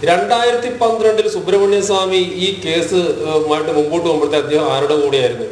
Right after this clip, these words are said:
അദ്ദേഹം ബി ജെ പിക്കാരനായിരുന്നു, ബി ജെ പി ജോയിൻ ചെയ്തിരുന്നു. അല്ല, രണ്ടായിരത്തി പന്ത്രണ്ടില് ഈ കേസിന്റെ നടപടികളുമായിട്ട് മുമ്പോട്ട് പോകുമ്പോൾ ഈ രാജ്യം ഭരിച്ചിരുന്ന ആരായിരുന്നു? ബി ജെ പി ആയിരുന്നു. അല്ലല്ലോ, കോൺഗ്രസ് ആയിരുന്നല്ലോ. രണ്ടായിരത്തി പതിനാലിലാണ് ഞങ്ങൾ അധികാരത്തിൽ വന്നത്.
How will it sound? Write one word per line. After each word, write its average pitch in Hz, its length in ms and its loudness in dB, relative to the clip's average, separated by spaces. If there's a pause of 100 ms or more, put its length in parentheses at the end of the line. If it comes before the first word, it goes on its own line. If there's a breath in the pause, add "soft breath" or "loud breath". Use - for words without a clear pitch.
അദ്ദേഹം 147 240 -2
ബി 147 60 -2
ജെ 147 160 0
പിക്കാരനായിരുന്നു, 120 580 -2
ബി 127 120 -8
ജെ 147 120 0
പി 151 80 -2
ജോയിൻ 135 280 0
ചെയ്തിരുന്നു. 107 300 -6 (100)
അല്ല, 147 240 0 (340 loud breath)
രണ്ടായിരത്തി 214 520 0
പന്ത്രണ്ടില് 233 540 2
ഈ 214 280 0
കേസിന്റെ 196 500 2
നടപടികളുമായിട്ട് 196 440 2
മുമ്പോട്ട് 185 320 2
പോകുമ്പോൾ 185 200 0
ഈ 190 60 4
രാജ്യം 185 520 0
ഭരിച്ചിരുന്ന 214 420 2
ആരായിരുന്നു? 165 480 0 (300 loud breath)
ബി 160 180 4
ജെ 175 60 2
പി 160 160 -2
ആയിരുന്നു. 113 260 -4 (100)
അല്ലല്ലോ, 214 320 2
കോൺഗ്രസ് 208 380 0
ആയിരുന്നല്ലോ. 196 320 0
രണ്ടായിരത്തി 190 340 0
പതിനാലിലാണ് 196 460 0
ഞങ്ങൾ 190 180 0
അധികാരത്തിൽ 190 360 0
വന്നത്. 185 260 0